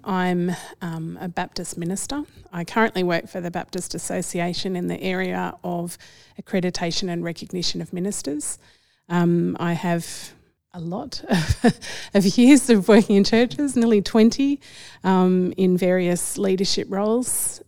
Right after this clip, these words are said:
and, yeah, now inputting into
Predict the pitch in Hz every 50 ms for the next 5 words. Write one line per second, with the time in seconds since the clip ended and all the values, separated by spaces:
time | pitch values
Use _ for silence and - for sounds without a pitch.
0 | - 208 196 185 185 185 180 185 185 185 180 - - - - - - 233 277 -
1 | - 160 - - 226 208 196 190 190 185 180 - _ _ _ _ _ _ _ _
2 | _ _ - 233 226 214 - 226 196 190 180 175 170 170 180 180 180 - 202 185
3 | 180 180 185 185